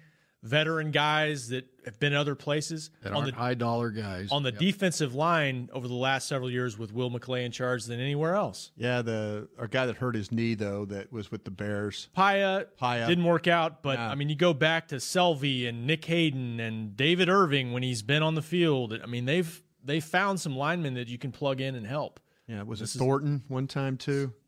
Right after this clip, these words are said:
Speaker 1: Thornton,
Speaker 2: Yeah, that
Speaker 1: another
Speaker 2: was
Speaker 1: one.
Speaker 2: not good.
Speaker 3: Yeah, that wasn't good. But no, I'm just saying, no, you're right, Rob.
Speaker 1: There, there's been some other ones.
Speaker 3: No, no, you're
Speaker 1: I,
Speaker 3: right.
Speaker 1: but
Speaker 3: You're
Speaker 1: that, they
Speaker 3: right.
Speaker 1: spent pretty good free agent money for him. I'm
Speaker 3: Yeah.
Speaker 1: talking about guys just you kinda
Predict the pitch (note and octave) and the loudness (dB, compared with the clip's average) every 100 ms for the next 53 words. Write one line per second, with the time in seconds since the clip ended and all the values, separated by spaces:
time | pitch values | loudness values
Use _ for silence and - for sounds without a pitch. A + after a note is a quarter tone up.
0 | _ C3 C#3+ A2+ A#2 A2+ D3+ - A#2+ A2+ | _ -4 -2 0 0 0 0 0 0 0
1 | G2+ F#2+ F#2 A2 A2+ A2 A2+ A2+ A2+ G#2 | -2 -6 -6 -2 -2 0 -2 -2 -4 -6
2 | A2 - F3 E3+ F3 F3 - F3+ E3 D#3+ | -6 -6 0 0 2 0 0 2 4 2
3 | E3 D3+ D3 G#2 G#2 E3+ D3+ A3 C4+ G3+ | 4 2 2 0 -2 0 2 2 2 2
4 | A3 C4 F#3 D3+ D#3+ D3 D#3+ D#3+ B2 D#3+ | 4 4 4 4 6 6 6 6 4 2
5 | F3+ B3+ D#3+ B3 C#4 A#3+ F3+ - _ _ | 4 6 6 4 2 0 -2 -4 _ _
6 | _ - A3 D#3 - D#3+ D3+ C3 A2 C3+ | _ -2 2 2 0 2 2 2 -2 0
7 | D#3 A#2+ A#2+ A2+ C#3+ E3+ C#3+ G#3+ E3+ C3 | 0 0 -6 -4 0 4 4 4 2 0
8 | C#3 D3+ C#3+ A#2 B2+ C3+ B2+ C3 B2 D3+ | 2 2 2 -2 -6 -6 -6 -8 -4 0
9 | D#3 B2+ | 0 0